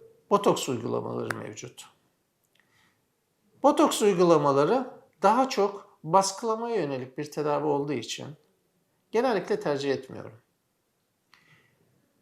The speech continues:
Yine çeşitli cerrahi yöntemler denenmekte. Bunlar da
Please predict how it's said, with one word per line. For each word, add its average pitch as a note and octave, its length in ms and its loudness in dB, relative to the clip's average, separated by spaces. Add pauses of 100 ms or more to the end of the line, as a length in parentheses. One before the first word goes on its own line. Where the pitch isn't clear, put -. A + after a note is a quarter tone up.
Yine A3+ 280 2
çeşitli A#3 420 -2
cerrahi G3 380 6
yöntemler D#3+ 580 -2
denenmekte. A#2 640 -8 (600)
Bunlar A3 460 2
da D#3 340 -2